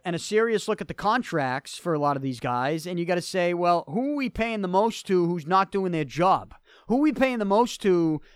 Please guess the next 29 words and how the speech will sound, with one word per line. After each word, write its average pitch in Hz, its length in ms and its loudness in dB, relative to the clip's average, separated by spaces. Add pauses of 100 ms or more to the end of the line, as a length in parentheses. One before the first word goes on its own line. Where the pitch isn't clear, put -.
(120)
that 175 600 2 (880)
we 208 220 -2
think 208 300 -6
m-, 165 360 -8 (180)
might 208 480 2
not 208 480 6
be 214 200 2
able 175 180 0
to 170 100 -14
do 170 220 -2
their 156 180 2
job 139 460 0
the 156 80 2
way 180 180 2
they're 180 140 0
getting 160 260 -6
paid 220 360 2
here 165 160 0
moving 156 340 -2
forward?" 175 480 0
I'm 208 140 0
not 254 240 4
giving 247 200 0
up 220 160 2
on 185 120 -2
Chris - 260 -4
Sale 190 300 -2
just 139 320 -10
yet. 202 340 2